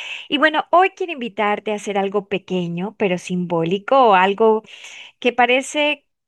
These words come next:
simple, pero que puede decir mucho sobre cómo vives el presente. El reto de esta semana es,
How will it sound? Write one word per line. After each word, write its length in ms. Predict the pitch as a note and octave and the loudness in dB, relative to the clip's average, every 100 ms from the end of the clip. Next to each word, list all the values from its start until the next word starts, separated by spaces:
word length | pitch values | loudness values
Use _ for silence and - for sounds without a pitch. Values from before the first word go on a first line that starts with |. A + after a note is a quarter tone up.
| - _ | -20 _
simple, 960 | _ - - D#4 D#4 A3 G3 G3+ G3+ - _ _ | _ -18 -12 -8 -6 -6 -4 -4 -4 -8 _ _
pero 240 | A#3+ A#3 | 0 0
que 140 | A#3 | 0
puede 400 | A3 B3 B3+ C#4 | -2 0 2 2
decir 340 | C4 - B3+ A#3 | 0 -2 -4 -4
mucho 600 | G#3+ A3 B3 A#3+ - G3 | -2 -2 -2 -4 -6 -10
sobre 380 | - G3+ F#3+ F3+ | -6 -4 -2 -2
cómo 340 | - F#3 G3 | -2 -2 0
vives 320 | G3 F#3 F3+ | 0 0 -2
el 120 | F3 E3 | -4 -6
presente. 800 | D#3 D#3+ - D3+ D3 - - _ _ _ - - - - | -6 -8 -10 -12 -12 -16 -18 _ _ _ -20 -20 -10 0
El 140 | G3 | 2
reto 280 | G#3+ G#3+ A3 | 4 2 4
de 80 | G#3+ | 2
esta 220 | G#3 G#3+ | 0 -4
semana 580 | G#3+ G3+ G#3 G#3 F#3+ G3 | -2 -2 0 0 0 0
es, 540 | A3 D4 - - - | 0 -2 -6 -14 -20